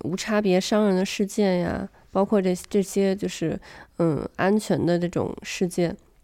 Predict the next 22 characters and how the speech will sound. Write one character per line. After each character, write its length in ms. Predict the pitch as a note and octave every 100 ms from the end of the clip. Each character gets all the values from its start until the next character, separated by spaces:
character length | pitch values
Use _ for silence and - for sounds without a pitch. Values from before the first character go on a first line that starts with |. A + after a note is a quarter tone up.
| _ _ _ _ - -
我 100 | -
觉 80 | F#3+
得 80 | A3+
其 80 | A#3
实 220 | A#3 A#3+
是 180 | - A3
需 180 | - A#3
要 140 | G#3+
全 220 | - F3+
社 160 | G3+ G#3+
会 280 | A3+ G3+ F#3 - - - - -
都 160 | G#3+
去 520 | G#3+ - A3 F#3 F3 -
下 220 | - F3+
功 220 | G3+ G3+
夫 180 | - E3+
的。 160 | - - - - -
我 120 | A3
觉 100 | A3+
得 160 | B3 C4 - -
就 240 | - A#3+
是， 140 | -